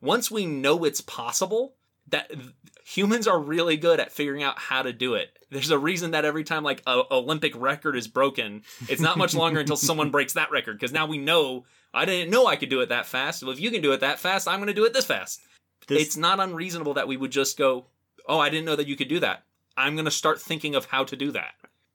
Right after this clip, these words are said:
Speaker 2: This is a common media science trope. Media, both in the sense of, like, movies and stuff, but, like, just general popular
Speaker 1: Yeah.
Speaker 2: discussion. This shows up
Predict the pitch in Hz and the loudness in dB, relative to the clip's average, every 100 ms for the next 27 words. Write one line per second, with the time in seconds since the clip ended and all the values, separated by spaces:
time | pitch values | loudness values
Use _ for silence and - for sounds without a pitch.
0 | - 127 123 127 127 120 110 107 104 101 | -6 -4 -4 -4 -4 -4 -4 -4 -6 -8
1 | 104 101 101 101 - 98 98 95 92 - | -8 -8 -6 -6 -6 -6 -8 -10 -14 -12
2 | 92 92 196 185 147 131 135 127 123 113 | -8 0 2 4 4 4 4 2 -4 -2
3 | 135 120 107 107 95 - - _ _ - | -4 -4 -6 -6 -6 -8 -20 _ _ -4
4 | 131 165 131 104 104 95 90 - 104 127 | 0 2 2 0 -6 -10 -12 -10 -6 -4
5 | 113 135 - 123 127 127 120 - 120 113 | -4 -6 -2 0 2 2 2 0 -2 -2
6 | 120 113 113 110 104 117 123 107 104 110 | -4 -4 -4 -6 -6 -4 -2 -2 -6 -8
7 | 104 101 - 107 104 98 _ | -10 -10 -8 -8 -8 -10 _